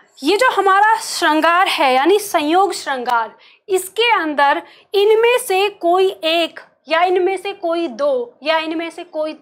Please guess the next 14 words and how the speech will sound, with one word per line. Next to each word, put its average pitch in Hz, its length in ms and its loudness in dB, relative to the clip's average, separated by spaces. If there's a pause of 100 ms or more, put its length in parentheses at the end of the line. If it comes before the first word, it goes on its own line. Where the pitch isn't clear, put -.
तीन 269 320 -4 (320)
संचारी 339 720 -2
भाव 262 400 -2
हमारा 240 500 -2 (460)
उस 339 200 -8
पंक्ति 269 380 -6
के 294 140 -12
अंदर 233 320 -8
होगा, 240 380 -4 (240)
जो 339 200 -2
संयोग 262 460 -8
श्रृंगार 226 480 -10
के 240 140 -14
अंदर 247 380 -2